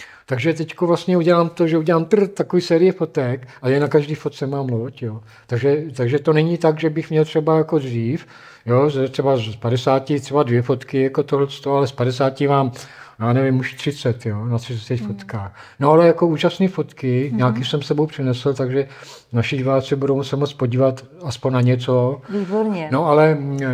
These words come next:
Speaker 1: nejzajímavější je to na tom to, že v poslední době i s touhletou novou, mm, posádkou, s těma lidma, co teďko tady lítají pravidelně, přišla i jiná technologie.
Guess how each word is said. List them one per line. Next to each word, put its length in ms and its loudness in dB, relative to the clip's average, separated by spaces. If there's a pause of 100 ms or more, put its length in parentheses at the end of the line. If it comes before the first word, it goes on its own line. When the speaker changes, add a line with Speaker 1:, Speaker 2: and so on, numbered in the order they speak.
(120)
Speaker 1:
nejzajímavější 600 0
je 80 0
to 480 2
na 120 -2
tom 200 -4
to, 200 -2
že 120 0
v 40 -8
poslední 380 -2
době 300 0
i 60 -4
s 80 -10
touhletou 440 2
novou, 580 0
mm, 760 -10
posádkou, 680 0
s 60 -8
těma 200 -2
lidma, 200 2
co 140 -6
teďko 300 -4
tady 220 -2
lítají 480 -2
pravidelně, 800 0 (460)
přišla 340 -2
i 60 2
jiná 280 2
technologie. 720 0